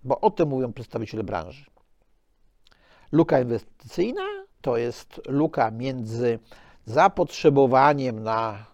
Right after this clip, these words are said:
e, utylizację odpadów, a technicznymi możliwościami utylizacji tych odpadów. Co prawda, jak niektóre bogate kraje,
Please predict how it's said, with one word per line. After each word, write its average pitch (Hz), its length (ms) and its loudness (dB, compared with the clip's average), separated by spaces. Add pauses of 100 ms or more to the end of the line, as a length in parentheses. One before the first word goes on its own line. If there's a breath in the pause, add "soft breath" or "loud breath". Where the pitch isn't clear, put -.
(140)
e, 107 340 -8
utylizację 143 960 4
odpadów, 254 720 2 (680 soft breath)
a 180 220 0 (120)
technicznymi 214 960 -4
możliwościami 170 1080 -2
utylizacji 117 800 -4
tych - 380 -20
odpadów. - 600 -12 (1600)
Co - 80 -14
prawda, 202 320 -2
jak - 140 -6
niektóre 123 240 -6
bogate 107 340 -8
kraje, 110 320 -6